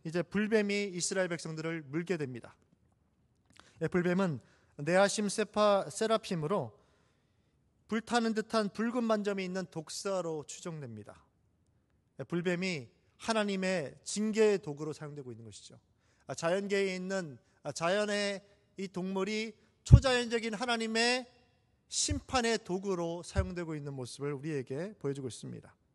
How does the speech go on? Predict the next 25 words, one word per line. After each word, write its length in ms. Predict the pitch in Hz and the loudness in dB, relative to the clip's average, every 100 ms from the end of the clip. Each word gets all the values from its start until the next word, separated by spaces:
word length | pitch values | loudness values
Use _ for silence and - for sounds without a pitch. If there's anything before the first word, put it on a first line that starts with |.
| _ _ _ _ _ _ _ _ - | _ _ _ _ _ _ _ _ -4
이를 160 | 175 | -2
통해서 420 | 185 180 175 170 - | 0 0 2 0 -2
하나님은 560 | - 220 202 208 208 180 | 0 0 2 0 0 0
전능하신 580 | 180 214 254 233 233 | 0 0 2 2 0
하나님이시다라는 880 | 196 214 202 185 180 - 160 151 143 | -4 -4 -4 -4 -6 -4 -4 -2 -4
것을 600 | 143 131 139 139 156 131 139 | -8 -8 -8 -6 -8 -10 -10
말씀해주고 580 | 127 127 165 147 143 | -8 -8 -8 -8 -8
있는 120 | 123 113 | -12 -12
것이죠. 320 | 107 - - _ _ _ _ _ _ _ _ _ _ _ - - _ | -14 -18 -20 _ _ _ _ _ _ _ _ _ _ _ -20 -20 _
다시 520 | - 185 202 196 180 - - - | -2 2 4 4 2 -4 -20 -4
백성들이 520 | 202 214 196 202 196 | -2 0 2 4 2
죽어나가게 600 | - 185 196 175 170 170 | 0 -4 -2 0 0 0
되자 580 | 151 131 143 151 151 151 - _ _ - | -4 -2 -2 0 -2 -6 -14 _ _ -8
백성들은 440 | 180 190 185 185 | -2 0 0 0
회개하며 640 | 208 240 233 214 208 208 202 | 2 2 4 4 4 2 0
하나님의 640 | - 254 240 220 220 202 | -2 -2 0 0 -2 -2
도움을 640 | 175 170 165 175 202 220 _ - | -4 -4 -4 -4 -4 -6 _ -16
간구합니다. 680 | - 143 143 143 143 104 - _ _ _ _ _ - | -8 -6 -6 -8 -10 -14 -20 _ _ _ _ _ -8
이에 160 | 175 175 | -2 0
모세는 360 | 156 165 175 | 0 0 0
하나님 300 | 170 202 190 | 0 0 0
앞에 240 | 185 185 185 | 0 -2 -4
중보 340 | - 202 208 | -2 -2 0
기도를 340 | 196 196 185 190 | 0 0 0 0
올려드리죠. 580 | 170 175 160 151 127 | 0 -2 -2 -4 -6